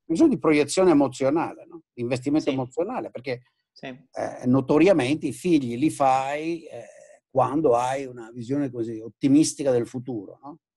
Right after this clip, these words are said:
Speaker 2: Sì.
Speaker 1: Eh, perché gli hai dato milleduecento euro all'anno? <laughs>
Speaker 2: Sì, esatto, ma è tutto veramente, eh, drammatico, cioè il modo in cui si ragiona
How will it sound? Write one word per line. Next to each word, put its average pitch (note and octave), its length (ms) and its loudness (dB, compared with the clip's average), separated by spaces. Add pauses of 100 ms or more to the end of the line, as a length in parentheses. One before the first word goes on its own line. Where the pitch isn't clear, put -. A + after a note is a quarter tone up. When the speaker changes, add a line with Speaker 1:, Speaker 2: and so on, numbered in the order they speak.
(600)
Speaker 2:
Sì. - 260 -8
Speaker 1:
Eh, C#3+ 260 -10
perché F3 360 2
gli F#3 100 2
hai D#3+ 120 6
dato D#3 320 2
milleduecento B2+ 720 0
euro B2 180 2
all'anno? G#2+ 460 -2
<laughs> - 1200 -12
Speaker 2:
Sì, D4 300 2
esatto, D#3 760 2
ma D#3 120 -4
è F3+ 140 -6
tutto E4+ 300 -6
veramente, D3+ 1200 -4
eh, G#2 60 -10
drammatico, E3 840 -6
cioè D3+ 240 -4
il D#3+ 260 -4
modo C4 320 -4
in E3+ 160 -10
cui C#4 200 -10
si - 160 -8
ragiona D3+ 760 -4